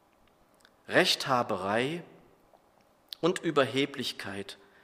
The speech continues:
dürfen keinen Platz bei euch haben. Vielmehr sollt ihr demütig genug sein, von euren Geschwistern höher zu denken als von euch selbst.“ Luther übersetzt:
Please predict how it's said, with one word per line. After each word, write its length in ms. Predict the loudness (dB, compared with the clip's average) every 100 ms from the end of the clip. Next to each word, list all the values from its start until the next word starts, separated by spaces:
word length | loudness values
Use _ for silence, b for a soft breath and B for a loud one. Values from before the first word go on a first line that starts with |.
| b _
dürfen 400 | 2 2 -2 -6
keinen 380 | -2 -2 -2 -6
Platz 400 | -6 -4 -4 -4
bei 240 | -6 -8
euch 240 | -8 -10
haben. 300 | -12 -14 -18 -20 _ _ _ _ _ _ _ _ _ _ _ b b b
Vielmehr 640 | -10 -4 0 4 4 4 4
sollt 280 | 4 2 2
ihr 140 | -2
demütig 800 | 0 2 4 2 -2 -4 -4 -4
genug 420 | -4 -2 -4 -4
sein, 480 | -4 -2 -4 -6 -10 -12 -20 _ b b b b b -4
von 200 | -2 6
euren 400 | 8 8 6 2
Geschwistern 800 | 6 6 6 2 2 0 0 -4
höher 360 | 0 4 4 2
zu 200 | 0 0
denken 520 | 2 0 -2 -6 -4
als 220 | -4 -4
von 220 | -6 -8
euch 240 | -6 -8 -8
selbst.“ 560 | -10 -12 -12 -14 -14 -20 _ _ _ _ _ _ _ _ _ _ _ _ _ _ _ _ _ _ _ _ _
Luther 300 | 0 4 4
übersetzt: 560 | 4 4 4 0 -6